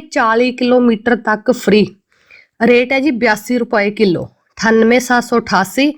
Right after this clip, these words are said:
ਪੈਂਤੀ ਚਾਰ ਸੌ ਬਾਹਠ, ਇਸ ਨੰਬਰ ਤੇ ਤੁਸੀਂ ਇਸ ਵੀਰ ਦੇ ਨਾਲ ਸੰਪਰਕ ਕਰ ਸਕਦੇ ਹੋ ਤੇ weight ਹੈ ਜਿਹੜਾ ਖਰੀਦ ਸਕਦੇ ਹੋ। ਵੀਡੀਓ ਨੂੰ ਵੱਧ ਤੋਂ ਵੱਧ ਸ਼ੇਅਰ, ਲਾਈਕ ਜ਼ਰੂਰ ਕਰਿਓ ਜੀ। ਪੰਜਾਬ ਦੀ ਸਭ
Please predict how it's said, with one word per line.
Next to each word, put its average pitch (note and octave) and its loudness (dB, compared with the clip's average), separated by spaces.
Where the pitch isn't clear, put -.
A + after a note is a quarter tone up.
ਪੈਂਤੀ A#3+ 0
ਚਾਰ A3 0
ਸੌ A3+ -4
ਬਾਹਠ, G3+ 0
ਇਸ B3+ 2
ਨੰਬਰ A#3 2
ਤੇ A#3+ 2
ਤੁਸੀਂ A#3+ 2
ਇਸ A3+ 0
ਵੀਰ A3 0
ਦੇ A3 0
ਨਾਲ G#3+ 0
ਸੰਪਰਕ G3+ 0
ਕਰ F#3 2
ਸਕਦੇ A#3+ 2
ਹੋ B3 4
ਤੇ B3+ 0
weight G3+ 2
ਹੈ C4 2
ਜਿਹੜਾ F3+ -2
ਖਰੀਦ B3 2
ਸਕਦੇ E3+ -2
ਹੋ। F#3 2
ਵੀਡੀਓ C4 4
ਨੂੰ E4 2
ਵੱਧ B3+ 0
ਤੋਂ E4 0
ਵੱਧ B3+ 0
ਸ਼ੇਅਰ, B3 0
ਲਾਈਕ F#3 -2
ਜ਼ਰੂਰ G#3 2
ਕਰਿਓ D3 -2
ਜੀ। B2+ -6
ਪੰਜਾਬ D4 2
ਦੀ D#4+ 0
ਸਭ B3+ -6